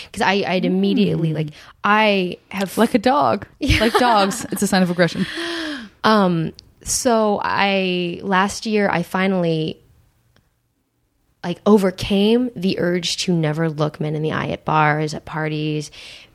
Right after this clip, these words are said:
Speaker 1: Um, 'cause, like, I always had, like, friend-, like, I always dated friends, so it's not like I had to really, like, go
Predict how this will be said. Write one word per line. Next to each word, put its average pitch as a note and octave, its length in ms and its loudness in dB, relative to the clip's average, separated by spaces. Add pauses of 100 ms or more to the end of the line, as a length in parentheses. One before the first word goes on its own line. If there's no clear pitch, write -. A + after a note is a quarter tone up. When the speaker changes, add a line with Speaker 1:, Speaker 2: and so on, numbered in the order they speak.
Speaker 1:
Um, E3 640 -2 (420)
'cause, F4 120 0
like, F#4 160 2
I F#4+ 180 4 (200)
always C#4+ 200 2
had, B3 140 -2
like, F3 120 -6
friend-, F3 320 -2
like, G3+ 100 0
I A3+ 40 6
always A#3+ 200 6
dated F3 220 -2
friends, F3 440 -2
so G3+ 80 2
it's G3 120 -2
not G#3+ 120 2
like G#3+ 140 0
I F3 100 -2
had E3 260 -4
to F3+ 60 -6
really, E3+ 280 -8
like, - 200 -10 (340)
go - 240 -4